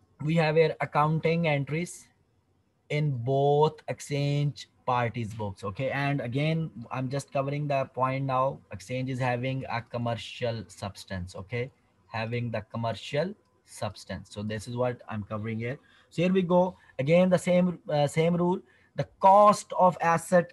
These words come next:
received, if you want to calculate the cost of asset acquired, so how you will, uh, calculate that one? So of course, we, we just studied this rule. So if there is a boot, so the cost of asset acquired is equal to fair value of asset given up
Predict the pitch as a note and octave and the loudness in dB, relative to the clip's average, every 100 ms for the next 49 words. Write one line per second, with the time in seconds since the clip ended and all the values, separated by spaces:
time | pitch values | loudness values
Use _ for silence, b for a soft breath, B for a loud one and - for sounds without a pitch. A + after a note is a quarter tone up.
0 | - D3+ - F3+ F#3 D3+ C#3 C#3 C#3+ C#3+ | -6 -4 -2 4 4 4 2 -2 0 0
1 | D3 C#3+ C3+ C#3 C3+ C#3 C3+ - E3 F3 | 0 -2 -2 -2 -2 -4 -4 0 4 4
2 | - E3+ D3 C#3+ D3+ C3 C#3 D3 D3+ C#3+ | 4 0 2 0 -4 -6 -8 4 6 6
3 | C#3 C#3+ B2 C#3 D#3 D#3+ D#3+ D#3 - B2+ | 2 -2 0 0 0 0 0 0 -6 -4
4 | C3 B2+ B2 C#3+ C#3 C#3 C#3+ D3 C#3 D3 | -2 -2 -2 0 -2 -2 -2 0 0 -2
5 | D#3+ b b b C3 C3 - - - - | -6 b b b -2 -2 -2 -8 -8 -2
6 | C#3+ C#3 B2 C3 C3+ C3+ C#3 B2 C3 B2 | -2 -2 -8 -4 -2 -2 -4 -8 -8 -2
7 | C3 - C3 C3+ C3+ C3 C3+ C#3 D#3+ b | -2 0 -2 -2 -6 -8 -8 -10 -10 b
8 | b b D3 C#3 D#3+ E3 D3+ D#3 E3 F3 | b b -6 0 4 4 4 2 0 -2
9 | _ D3+ C3 - B2+ - D3 D3+ - D3+ | _ -6 -6 -4 -8 2 4 4 2 0
10 | C#3+ C#3 D#3 C#3+ C#3+ C#3+ D3 C#3 C#3 D3 | 0 0 -4 -2 0 0 0 -4 -4 -2
11 | C#3 C#3 - E3 F3 F3+ F3+ E3 D#3+ D3+ | -2 -4 -4 -2 4 8 8 6 2 2
12 | D#3 C#3 C3+ C#3+ B2+ B2 B2 B2+ D#3+ | 0 0 0 -2 -4 -2 -2 -2 -2